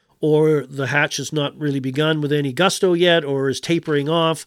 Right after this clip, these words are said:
and the bugs are now more spread out in the water column. The fish have to spread out a little bit more and not get so focused to hunt and find food. So it's a great option, not just for the shallows. A hover line is a very underrated line, um, that has a number of applications.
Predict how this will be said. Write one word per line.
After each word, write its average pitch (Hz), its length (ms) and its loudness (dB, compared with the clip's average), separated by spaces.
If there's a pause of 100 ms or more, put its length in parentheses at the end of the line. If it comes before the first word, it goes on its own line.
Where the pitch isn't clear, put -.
and 139 100 -2
the 139 60 -2
bugs 151 320 0
are 151 60 -2
now 139 200 0
more 139 200 -4
spread 143 320 0
out 147 180 2
in 139 100 -4
the 131 60 -6
water 151 320 0
column. 147 340 -2
The 127 80 -6
fish - 240 -4
have 139 160 -4
to 127 100 -10
spread 139 280 -2
out 143 160 2
a 147 60 0
little 143 260 0
bit 139 160 -4
more 143 320 -2
and 135 80 -6
not 135 220 -6
get 143 120 -4
so 127 140 -8
focused 139 500 -6
to 127 100 -4
hunt 131 260 -4
and 120 100 -8
find 120 260 -4
food. 139 360 0
So 127 220 0 (260)
it's 156 180 -2
a 147 60 4
great 156 520 4
option, 156 680 0
not 143 260 -2
just 160 300 -4
for 170 120 -6
the 156 120 -2
shallows. 139 500 0
A 120 80 -6
hover 151 320 -2
line 156 320 -2
is 127 180 -8
a 123 80 -8
very 143 420 -2
underrated 156 680 -2
line, 143 420 -2 (300)
um, 131 280 -4
that 131 120 -4
has 131 160 -4
a 135 80 -4
number 131 340 -4
of 127 100 -4
applications. 120 840 -8